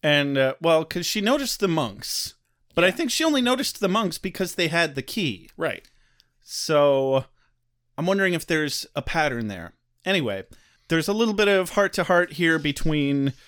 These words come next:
Speaker 1: Buffy and Giles.
Speaker 2: Yeah.
Speaker 1: I can't really remember much of it off the top of my head, and I didn't write down much about it.
Speaker 2: Well, and, uh, Giles points out that, uh, contacting the council is a last resort. He'd rather go to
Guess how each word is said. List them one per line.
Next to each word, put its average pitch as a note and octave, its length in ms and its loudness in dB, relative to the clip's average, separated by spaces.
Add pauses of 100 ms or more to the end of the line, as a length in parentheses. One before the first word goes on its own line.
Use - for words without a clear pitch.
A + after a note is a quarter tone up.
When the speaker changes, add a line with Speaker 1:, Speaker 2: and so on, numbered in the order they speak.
(240)
Speaker 1:
Buffy D3 300 2
and C3+ 120 0
Giles. A#2+ 840 -2 (140)
Speaker 2:
Yeah. A2+ 280 -12 (840)
Speaker 1:
I A#2+ 40 -2
can't B2 260 -4
really A2 180 -6
remember D3 400 2
much C3+ 240 0
of C3 60 -4
it C3 80 0
off B2+ 200 2
the - 80 -20
top B2 240 2
of B2 60 0
my A#2 120 2
head, A#2+ 260 0
and A2+ 80 0
I A2+ 80 -2
didn't A2 220 -4
write A2 200 -6
down A2 200 -4
much G#2 180 -6
about G2+ 300 -4
it. G2 200 -10 (160)
Speaker 2:
Well, E3+ 200 0
and, E3 260 -6
uh, F3 40 -12 (300)
Giles E3+ 400 0
points D#3 320 -2
out C3+ 260 0
that, A#2+ 440 -2
uh, G2+ 360 -8
contacting D#3+ 600 -2
the - 60 -14
council C3 460 -4
is G#2 120 -6
a G2+ 60 -12
last F#2+ 320 -10
resort. F3 480 0
He'd A#2+ 320 -6
rather B2 320 -2
go A#2 280 -2
to G#2 680 -10